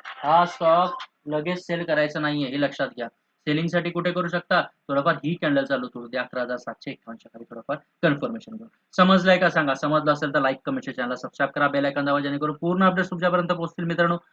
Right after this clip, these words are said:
माझ्या मते इथे तुमची मी आता रजा घेतो आणि सबस्क्राईब खूप कमी लोक करतात, लाईक खूप कमी कम-, क-, लोक करतायत.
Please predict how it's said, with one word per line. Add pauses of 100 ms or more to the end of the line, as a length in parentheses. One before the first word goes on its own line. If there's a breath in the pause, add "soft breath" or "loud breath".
(140)
माझ्या
मते (200)
इथे
तुमची
मी
आता
रजा
घेतो
आणि
सबस्क्राईब (100)
खूप
कमी
लोक
करतात,
लाईक
खूप
कमी
कम-,
क-,
लोक
करतायत.